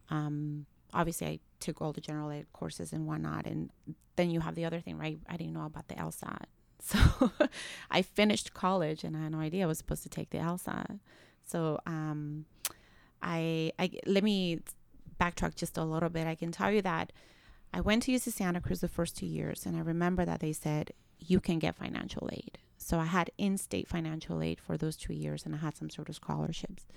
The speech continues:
My, at the end of my second year, the financial aid advisor called me and said, "I'm sorry to tell you, but we can't give you any more money." Um, and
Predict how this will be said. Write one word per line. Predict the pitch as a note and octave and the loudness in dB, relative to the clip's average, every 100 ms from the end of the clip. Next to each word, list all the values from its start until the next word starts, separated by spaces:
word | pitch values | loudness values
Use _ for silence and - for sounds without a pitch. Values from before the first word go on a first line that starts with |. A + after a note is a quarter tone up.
| - - - - - - - - | -20 -20 -20 -20 -20 -20 -20 -8
My, | G3+ F#3+ F3 E3+ | 0 2 4 2
at | E3+ | 2
the | G3+ | 2
end | A3 | 2
of | G#3+ | 2
my | G3+ | 0
second | - F3 E3+ | 0 0 0
year, | E3+ E3 D#3 | 2 2 2
the | D#3+ E3 D3+ D#3 | -2 -2 -2 -2
financial | D#3+ E3 D#3+ E3 | -2 0 0 0
aid | D#3 D3+ - D#3+ - - | 0 -2 -4 -10 -18 -10
advisor | E3 D#3 D#3 - D#3+ | -4 -2 -2 -4 -8
called | - D#3+ D#3 | -6 -2 -2
me | D#3 | 0
and | D#3 | -2
said, | D3+ E3 D#3 - - - - - - | -2 -2 -2 -4 -12 -20 -20 -20 -16
"I'm | E3+ | -2
sorry | F3 | 0
to | E3 | 0
tell | - E3+ | 0 0
you, | D#3+ D#3+ | 2 2
but | D#3+ D3+ | 0 -2
we | |
can't | D#3 D#3+ D3+ | -4 -6 -6
give | E3 | -6
you | D#3 | -4
any | D3 | -2
more | D3 D3 | -2 -4
money." | D3+ - - F3+ - - - - - - - | -4 -4 -8 -10 -18 -20 -20 -20 -20 -14 -4
Um, | E3+ D#3 D3+ D3 D3 D3 - - - | -2 0 -2 -2 -4 -6 -8 -12 -2
and | E3 D#3+ D#3 D#3 | 0 2 2 0